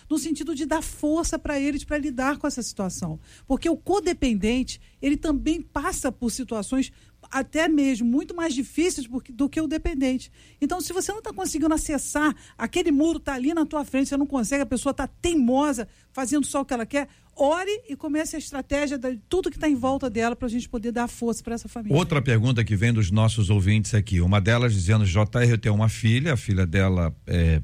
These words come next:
Speaker 2: tem aproximadamente vinte anos. Foi morar com o namorado. Essa menina engravidou, adolescente ainda, e resolveu ir morar com ele.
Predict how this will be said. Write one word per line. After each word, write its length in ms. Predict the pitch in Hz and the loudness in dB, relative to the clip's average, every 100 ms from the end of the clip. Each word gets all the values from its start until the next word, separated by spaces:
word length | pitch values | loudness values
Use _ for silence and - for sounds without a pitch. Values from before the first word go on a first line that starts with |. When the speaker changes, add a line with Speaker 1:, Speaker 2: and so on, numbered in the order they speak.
| - | 0
Speaker 2:
tem 280 | 78 71 - - | -2 -2 -6 -8
aproximadamente 840 | 95 - 95 101 92 95 - 87 - | -4 0 2 2 4 2 2 -2 -2
vinte 400 | 82 95 120 - | 0 2 2 0
anos. 380 | 87 - - - _ _ _ _ _ | -2 -6 -16 -20 _ _ _ _ _
Foi 320 | - 123 127 | -2 2 2
morar 400 | 123 107 95 90 | 4 4 4 0
com 320 | - 113 110 | 0 2 4
o 60 | 143 | 4
namorado. 720 | 135 120 127 110 76 53 - - _ _ | 2 2 2 2 0 -6 -12 -20 _ _
Essa 280 | 98 - 104 | 0 4 4
menina 340 | 107 101 117 | 6 4 4
engravidou, 840 | 120 110 98 87 85 101 113 123 | 4 4 2 2 4 4 4 2
adolescente 760 | 117 95 117 104 - 117 110 113 | 2 4 2 2 2 4 4 2
ainda, 360 | 87 65 - - _ _ _ _ - | 2 0 -6 -16 _ _ _ _ 2
e 100 | 113 | 4
resolveu 540 | 107 117 117 98 113 | 6 4 2 2 2
ir 120 | 123 120 | 2 0
morar 600 | 117 131 120 104 107 95 | 2 4 4 4 2 2
com 200 | 120 120 | 0 2
ele. 200 | 76 | 0